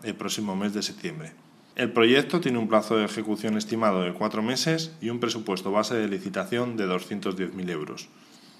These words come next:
La obra comprende la renovación de las infraestructuras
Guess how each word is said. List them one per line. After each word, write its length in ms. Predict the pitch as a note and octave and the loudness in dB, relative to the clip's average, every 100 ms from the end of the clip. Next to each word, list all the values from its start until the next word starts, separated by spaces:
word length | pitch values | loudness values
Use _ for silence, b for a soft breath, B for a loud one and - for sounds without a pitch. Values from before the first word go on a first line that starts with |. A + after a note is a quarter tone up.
| B | B
La 140 | G#2+ G2+ | 4 8
obra 340 | B2 D3+ E3 | 8 8 6
comprende 680 | E3 G#2 G#2+ A#2+ B2 G2 F2+ - | 6 -2 4 4 4 0 -2 -6
la 120 | G2+ | 0
renovación 560 | F#2+ G2 F#2 F#2 G#2 A#2 | 0 0 2 0 0 -2
de 100 | A2+ | 0
las 180 | G#2 G#2 | 0 -2
infraestructuras 1040 | F#2+ G2 F#2 F#2+ - G#2+ G2 F#2 F2 - | -6 -6 -4 -8 -2 2 4 4 2 -6